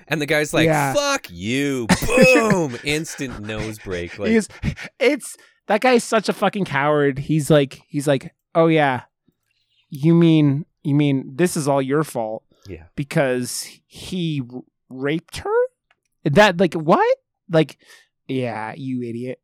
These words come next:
Speaker 2: <laughs> It's, but Josh, before we go too much into it, you wanna read our synopsis for this film?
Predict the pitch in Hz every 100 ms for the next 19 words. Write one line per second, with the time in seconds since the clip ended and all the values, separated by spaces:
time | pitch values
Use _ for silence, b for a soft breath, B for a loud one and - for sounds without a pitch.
0 | - 175 156 - 262 311 - 208 208 -
1 | - - - 170 135 - - - _ B
2 | B B B B B B B B - 147
3 | 175 180 135 120 - 151 151 262 294 185
4 | 151 139 - 160 143 123 - 123 120 120
5 | 117 - _ 160 165 180 175 165 143 120
6 | 117 - 123 120 123 - 135 143 135 131
7 | 143 135